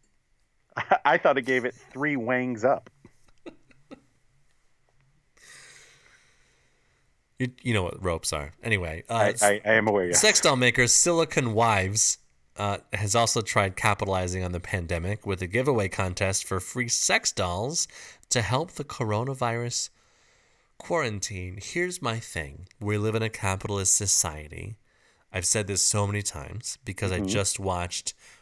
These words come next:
Speaker 2: the communist episode of Seinfeld, but the point of the
Speaker 1: Mm-hmm.
Speaker 2: story is that, um, just because there's a, there's a company or a person that is ramping up production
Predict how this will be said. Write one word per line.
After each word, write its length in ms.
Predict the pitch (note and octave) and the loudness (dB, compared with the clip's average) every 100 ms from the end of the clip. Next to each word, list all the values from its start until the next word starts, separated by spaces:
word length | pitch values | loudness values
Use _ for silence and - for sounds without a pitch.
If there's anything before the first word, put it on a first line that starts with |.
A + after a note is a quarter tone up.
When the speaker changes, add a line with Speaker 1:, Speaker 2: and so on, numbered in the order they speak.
| _ - | _ -6
Speaker 2:
the 260 | G2 F#2 | -4 -4
communist 640 | F2+ - C3+ C#3 F#2 D#2+ D#2+ | -6 -2 -2 0 -4 -4 -4
episode 640 | D#2+ D#2+ - D#2+ E2 F#2 - | -2 0 0 0 -4 -6 -6
of 140 | F2 | -6
Seinfeld, 680 | E2 - G2+ F2+ - - F#2+ - | -4 -2 -2 -4 -10 -12 -12 -8
but 160 | G2+ G2 | -8 -8
the 80 | |
point 240 | F#2 C3 G#2 | -4 -2 0
of 80 | F#2 | -2
the 60 | |
Speaker 1:
Mm-hmm. 40 | G2+ D2+ F2 | -6 -6 -8
Speaker 2:
story 180 | E2 - - - - - - - | -14 -16 -20 -20 -20 -20 -20 -6
is 240 | G#2+ G#2+ - | -2 0 2
that, 340 | A2 G#2 - | 2 0 0
um, 400 | G#2+ G2 F#2 F2+ - _ _ _ _ - _ _ _ _ _ - | 0 0 -2 -8 -12 _ _ _ _ -20 _ _ _ _ _ -6
just 260 | C3+ D#3+ - | 0 0 0
because 440 | F3+ F#3+ E3+ D3 | 0 4 4 2
there's 200 | B2+ G#2 | 2 2
a, 140 | G#2 | 0
there's 360 | G2+ G#2+ G#2 G2 | 0 0 2 2
a 120 | G#2 - _ _ - | -2 -6 _ _ -2
company 420 | D#3+ D#3 D#3+ D3+ | -2 0 0 0
or 120 | A2 | 0
a 80 | G2 | 0
person 600 | F#2 - C#3 - C3+ B2+ | -2 0 4 4 4 2
that 100 | A2+ | 2
is 160 | F#2 D#2+ | 0 -2
ramping 500 | G2 G#2+ B2 C3+ B2+ | 2 2 2 0 0
up 160 | B2 | -2
production 640 | B2 A2 G2+ - - F#2+ | -4 0 0 0 -4 -4